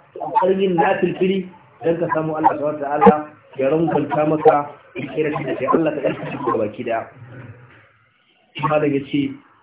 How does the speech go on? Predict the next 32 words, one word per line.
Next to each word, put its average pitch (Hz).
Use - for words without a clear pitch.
"Qala 160
ibn 147
Mas'udin, 147
qala, 151
qala 151
rajulun, 147
ya 156
Rasulallah." 143
Da -
Masu 156
Allah 165
ya 147
kara 160
masa 151
da 151
ya 156
ce, 160
wani 170
mutum 160
ya 156
ce, 160
"Ya 165
Rasulallah, 147
ya 165
manzon 160
Allah 165
sallallahu -
alaihi 131
wasallam, 127
an 156
u'akhadhu 175
bima 165